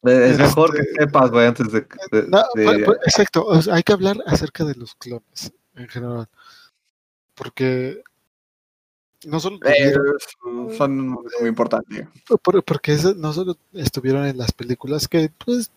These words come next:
Speaker 2: no se mostraron tanto, sino tuvieron su pinche serie. Que sí, obviamente no, o sea, que en mu-, en muchos episodios, en la mayoría,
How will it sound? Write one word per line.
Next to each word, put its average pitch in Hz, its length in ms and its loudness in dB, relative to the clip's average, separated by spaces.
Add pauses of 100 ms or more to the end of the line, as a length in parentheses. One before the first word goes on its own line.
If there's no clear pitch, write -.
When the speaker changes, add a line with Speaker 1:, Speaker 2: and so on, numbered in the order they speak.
Speaker 2:
no 175 180 2
se 165 120 -2
mostraron 143 460 -6
tanto, 135 260 -8
sino 175 220 -8
tuvieron 160 360 -2
su - 120 -10
pinche - 340 0
serie. 147 360 -4 (840)
Que 208 120 0
sí, 240 160 2
obviamente 143 480 0
no, 135 640 -6 (260)
o 202 60 -4
sea, 135 180 0
que 123 340 -2
en 127 220 -10
mu-, 175 160 -8
en 131 220 -6
muchos 127 280 -4
episodios, 127 460 0
en 160 140 -6
la 120 80 -12
mayoría, 113 520 -2